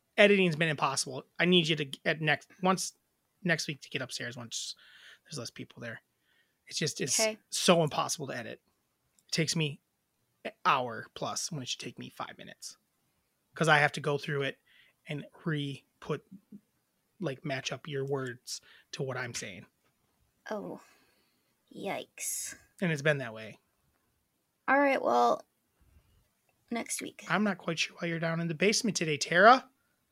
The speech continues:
Speaker 2: There's no room upstairs.
Speaker 1: Uh, what's wrong with the office?
Speaker 2: The, it's got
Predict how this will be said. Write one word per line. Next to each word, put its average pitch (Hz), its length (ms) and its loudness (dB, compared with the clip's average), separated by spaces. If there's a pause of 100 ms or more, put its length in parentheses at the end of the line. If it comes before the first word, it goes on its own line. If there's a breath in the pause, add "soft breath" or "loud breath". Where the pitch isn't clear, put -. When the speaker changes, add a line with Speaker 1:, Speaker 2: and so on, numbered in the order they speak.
(1200)
Speaker 2:
There's 247 260 2
no 262 220 2
room 247 400 0
upstairs. 208 1080 -2
Speaker 1:
Uh, 135 440 -6
what's 143 300 -8
wrong 190 260 2
with 190 100 -2
the 208 100 4
office? 269 340 -2
Speaker 2:
The, 247 140 4 (540)
it's 247 200 -2
got - 260 2